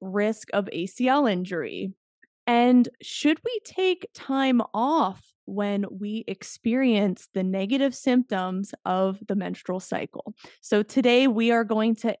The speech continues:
answer some questions surrounding the female athlete menstrual cycle,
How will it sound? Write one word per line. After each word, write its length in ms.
answer 500
some 240
questions 880
surrounding 640
the 80
female 320
athlete 400
menstrual 440
cycle, 680